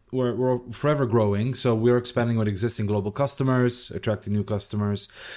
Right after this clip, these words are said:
growing our team to meet the demand in the market, which is literally the, the hardest thing to do, is that, that kind of constraint right now is, like, can,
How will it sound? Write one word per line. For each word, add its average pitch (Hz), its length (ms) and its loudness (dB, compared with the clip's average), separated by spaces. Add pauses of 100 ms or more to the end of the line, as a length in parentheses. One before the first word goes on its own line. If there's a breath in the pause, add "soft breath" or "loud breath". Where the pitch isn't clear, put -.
(240 loud breath)
growing 120 340 2
our 113 100 2
team 117 260 0
to 113 120 -4
meet 113 180 0
the 110 80 -6
demand 107 340 0
in 101 60 0
the 101 60 0
market, 104 420 -4
which 110 160 -6
is 98 180 -6
literally 110 340 -4
the, 101 200 -2
the 101 100 -10
hardest 104 400 -4
thing 107 180 -4
to 107 80 -10
do, 110 140 -4
is 110 120 -4
that, 104 280 -4
that 104 220 -6
kind 107 180 -2
of 101 140 -6
constraint 101 460 -4
right 110 180 -2
now 107 240 0
is, 101 80 -2
like, 101 180 -4
can, 110 160 -4